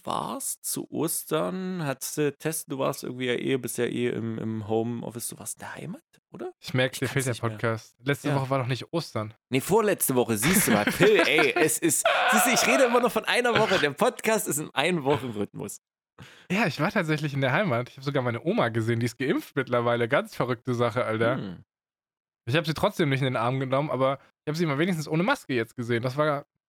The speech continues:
Speaker 2: nice, die mal nach einem Jahr wiederzusehen ohne Maske. So, die hat ein Gesicht. <laughs> Verrückt.
Speaker 1: <laughs> Schön, das auch noch wieder zu sehen. Ja, eine Woche, äh, ist wirklich manchmal schwierig, Phil.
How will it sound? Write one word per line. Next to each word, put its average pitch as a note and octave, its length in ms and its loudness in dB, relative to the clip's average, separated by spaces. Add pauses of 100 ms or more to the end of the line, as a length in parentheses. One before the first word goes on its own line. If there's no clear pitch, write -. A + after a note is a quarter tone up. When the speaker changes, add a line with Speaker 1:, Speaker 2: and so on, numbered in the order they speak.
(880)
Speaker 2:
nice, F3+ 480 0
die D3+ 60 0
mal C#3+ 180 4
nach C#3 180 2
einem D3 120 0
Jahr C#3+ 440 2
wiederzusehen C#3 600 2
ohne F3 220 2
Maske. B2+ 360 0
So, A#2+ 240 0
die C3 220 -2
hat D3 140 -2
ein D3+ 40 -6
Gesicht. C#3+ 480 -2 (320)
<laughs> - 320 -20
Verrückt. D#3+ 440 0 (480)
Speaker 1:
<laughs> C#4 380 4
Schön, B2 340 0
das A2+ 140 -2
auch A#2 200 -2 (120)
noch - 40 -4
wieder A2 420 -4
zu G#2+ 140 -10
sehen. G2 400 -4 (300)
Ja, C3 160 0
eine D3+ 320 0
Woche, C#3 500 0 (140)
äh, A2+ 340 2
ist - 500 -8
wirklich - 560 -10
manchmal A#2+ 360 -8
schwierig, D#3+ 360 -10
Phil. - 200 -12